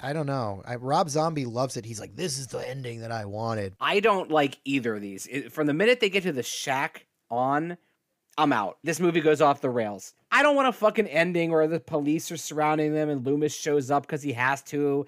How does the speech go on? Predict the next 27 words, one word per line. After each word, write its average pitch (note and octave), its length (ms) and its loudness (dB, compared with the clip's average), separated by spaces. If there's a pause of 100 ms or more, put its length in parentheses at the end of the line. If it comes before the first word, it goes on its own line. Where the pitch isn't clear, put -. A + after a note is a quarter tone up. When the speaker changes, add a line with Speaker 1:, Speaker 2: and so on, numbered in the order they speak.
(100)
Speaker 2:
Give C4+ 140 2
me, F4+ 100 4
like, E4 180 4
a, C#4+ 140 2
like, A3 120 2
an A#3+ 60 4
actual A#3+ 320 0
chase - 460 2
and D#3+ 100 0
a C#3+ 60 0
fight F#3+ 500 0
and, C3+ 100 -8
like, C#3 220 -4 (100)
you G3+ 100 -4
know, F#3+ 100 -2
give A#3 140 -4
me D4+ 80 0
something C4 260 -4
cool. D#3 600 -2
I G#3+ 100 2
think A3+ 160 2
this G3 160 -2
movie G3 240 0
nosedives D#3 880 2
at G#2 140 -14
the G2 140 -14
end. E2+ 240 -16